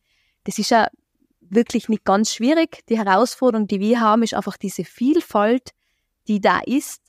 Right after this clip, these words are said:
auch, ähm, portionierbar zu machen und auch zu vermitteln, dass es eben neben der Notkette, die jetzt ein sehr, wie soll ich sagen, ein sehr, sehr, sehr greifbares und schnelles Highlight ist, aber eben noch ganz, ganz viele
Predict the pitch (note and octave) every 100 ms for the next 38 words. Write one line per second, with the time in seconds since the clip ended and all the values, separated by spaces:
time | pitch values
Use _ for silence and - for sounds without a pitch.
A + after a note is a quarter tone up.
0 | - F#3+ G#3 A#3+ - _ - G3+ G3+ G#3
1 | G3 _ _ _ - G#3+ - G#3 B3 D#4+
2 | B3+ B3 A#3+ A3+ A#3 - A3+ G#3+ G3 G#3
3 | - G#3 - G3 A#3+ - G3 A3+ _ _
4 | _ - G#3 A3 A3 G#3 G#3 D4+ D#4+ B3
5 | A3+ B3+ - B3 A3 G#3+ G#3 - G#3 G3+
6 | - - G3 F#3+ F#3 _ _ _ _ _
7 | G3 G#3 G#3 G#3+ G#3 F#3 - - - -
8 | - G3+ F#3+ - _ - G3+ - F3+ C#4
9 | - C#4 C4 C#4 C4 A#3 G3 G#3+ G#3 C#4+
10 | - A#3+ A3 B3+ A#3+ B3+ - - _ _
11 | _ - G3 A#3 A#3+ A3+ - - C#4 C#4
12 | - A#3 B3+ - _ - C4 C#4 B3+